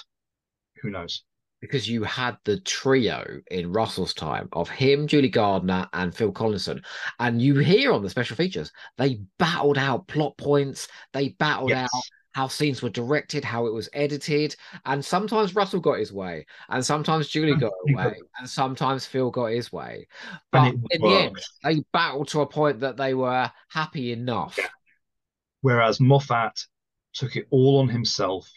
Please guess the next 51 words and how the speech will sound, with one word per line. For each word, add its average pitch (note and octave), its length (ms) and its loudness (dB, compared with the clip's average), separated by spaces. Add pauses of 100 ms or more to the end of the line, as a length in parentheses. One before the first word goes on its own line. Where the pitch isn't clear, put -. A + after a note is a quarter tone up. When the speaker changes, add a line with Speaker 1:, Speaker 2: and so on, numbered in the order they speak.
(320)
Speaker 1:
and G2 180 -4
the F2 60 -6
show G2 600 0 (100)
suffered. - 580 -8 (1300)
Speaker 2:
Well, A2 160 -6
on C3 140 -6
that A#2 220 -4
note, F#2+ 420 -6 (140)
Speaker 1:
Hmm. C#3+ 320 6 (160)
Speaker 2:
<laughs> A3+ 1000 0
Speaker 1:
We - 80 6
need D3+ 160 -2
three B3+ 140 4
good C4+ 180 4
things E4 300 6
each. D#4+ 360 6 (220)
<laughs> A3 200 2
Speaker 2:
let's, G3+ 320 4
let's F3 180 0
do G#3+ 160 -2
three. D#3+ 220 -2
And E3+ 100 4
I G#3 100 4
think A3+ 200 -4
I D#3+ 120 2
could, D3 200 -10 (160)
I B2+ 140 -4
can B2 180 -12
do G#2 140 -4
it F#2 80 -6
as F2+ 140 -12
well. D2 340 -10 (540)
Speaker 1:
Yeah, F4+ 180 4
I - 20 4
know F#4 140 4
we F4 80 6
can. E4+ 100 2 (100)
I G#4 40 6
can A#3+ 140 4
do D#3 120 6
three G#2+ 400 -2
good - 140 -10
things. E2 360 -20
Yeah. G#2 120 -8 (600)
Speaker 2:
Go, D3+ 180 0
go C3+ 200 0
on G2+ 80 -2
then. C3+ 260 -2
You C#3+ 120 -8
go C#3+ 160 0
first. - 560 -6